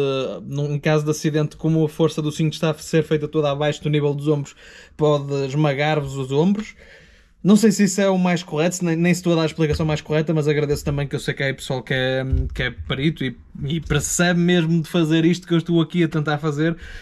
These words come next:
Eh, o que é que vocês achariam melhor? Fazer o primeiro track day, eh, o, a fazer, o ideal seria não fazer enquanto não tivesse as coisas, não é? Mas, pá, é um track day, não é nenhuma competição, é com calma. Também se faz track days com carros de estrada e por isso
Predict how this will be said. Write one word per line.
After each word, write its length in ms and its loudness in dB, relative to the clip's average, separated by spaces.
Eh, 360 4
o 60 2
que 80 -2
é 60 2
que 80 -8
vocês 500 0
achariam 380 2
melhor? 420 0
Fazer 320 2
o 40 -6
primeiro 340 0
track 260 -4
day, 240 2
eh, 360 0
o, 280 -4
a 160 -4
fazer, 440 0
o 240 -2
ideal 240 4
seria 320 2
não 140 2
fazer 260 0
enquanto 220 0
não 100 -2
tivesse 280 -2
as 80 -8
coisas, 320 -6
não 120 -6
é? 60 -2
Mas, 380 2
pá, 260 -10
é 160 -4
um 80 -2
track 260 0
day, 200 0
não 100 -4
é 60 -4
nenhuma 260 -4
competição, 720 -2
é 220 0
com 180 -8
calma. 340 -2
Também 240 -6
se 80 -10
faz 140 -4
track 220 -4
days 120 -2
com 140 -8
carros 240 -2
de 80 -10
estrada 380 -2
e 40 -4
por 160 -8
isso 240 -6